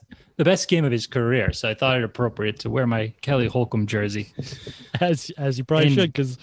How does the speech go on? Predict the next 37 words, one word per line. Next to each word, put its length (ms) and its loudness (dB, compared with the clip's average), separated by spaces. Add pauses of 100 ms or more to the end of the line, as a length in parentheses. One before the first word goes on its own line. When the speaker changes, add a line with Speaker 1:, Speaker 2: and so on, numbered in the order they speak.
Speaker 1:
yeah. 160 -6
Speaker 2:
you 80 4
won't 260 4
get 120 4
another 260 4
chance 380 0
in 80 -4
a 60 -4
long 400 0
time, 280 -4
I 60 -6
don't 160 -10
think. 180 -16 (200)
Speaker 1:
In 240 4
memorandum. 800 2 (580)
Speaker 2:
In 160 -16
memorandum. 640 -12 (420)
So 380 4 (240)
if 180 -4
you 140 4
were 100 4
to 120 -2
buy 600 0
a 100 -10
Browns 440 -6
jersey 460 -12
right 200 -16
now, 360 -16 (1040)
who 140 0
would 120 2
it 140 -4
be? 220 -8 (840)
Speaker 1:
Uh, 360 2
old, 340 0
old 260 0
Bonk 380 0
guy. 340 0